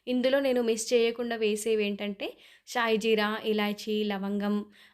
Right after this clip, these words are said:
అలాగే మరాఠీ మొగ్గ, ఇవన్నీ ఉంటాయి కదా, అనాస పువ్వు, అవంతా కూడా, పత్తి, ఇవన్నీ కూడా వేస్తాను.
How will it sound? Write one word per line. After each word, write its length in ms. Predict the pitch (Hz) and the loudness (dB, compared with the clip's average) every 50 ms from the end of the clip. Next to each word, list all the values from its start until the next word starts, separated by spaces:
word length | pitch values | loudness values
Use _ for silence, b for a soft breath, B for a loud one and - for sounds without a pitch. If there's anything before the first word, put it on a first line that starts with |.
| B - | B -6
అలాగే 380 | 208 208 208 202 196 214 214 | -2 -2 -2 0 0 2 2
మరాఠీ 380 | 214 208 208 202 208 202 208 214 | 2 2 0 0 -2 -2 -2 -2
మొగ్గ, 600 | 214 208 202 196 185 202 202 208 208 214 214 214 233 | -2 0 -2 -2 -2 -2 -2 0 -2 -2 -4 -6 -6
ఇవన్నీ 320 | 226 208 208 208 220 247 | -4 -2 -2 0 0 0
ఉంటాయి 260 | 247 240 233 240 247 | -2 -2 -2 -2 -2
కదా, 160 | 247 214 220 202 | -2 -2 -2 -2
అనాస 380 | 202 196 202 202 208 - - | -2 -2 -4 -4 -6 -6 -8
పువ్వు, 400 | 208 - 226 220 202 196 202 208 | -8 -6 -4 -4 -2 -2 -2 -2
అవంతా 460 | 202 202 190 190 185 190 190 - 220 | -2 -2 -2 -4 -4 -6 -6 -6 -8
కూడా, 260 | 214 202 208 196 208 247 | -8 -8 -8 -8 -8 -8
పత్తి, 480 | 247 - 202 190 - _ - 214 214 | -8 -10 -12 -12 -12 _ -4 -2 0
ఇవన్నీ 420 | 208 208 202 208 208 214 220 233 226 | 0 0 0 0 0 0 0 0 0
కూడా 200 | 226 226 262 262 | -2 -2 -2 -2
వేస్తాను. 520 | 247 214 196 - - - 196 196 208 | -2 -4 -4 -6 -8 -8 -8 -6 -6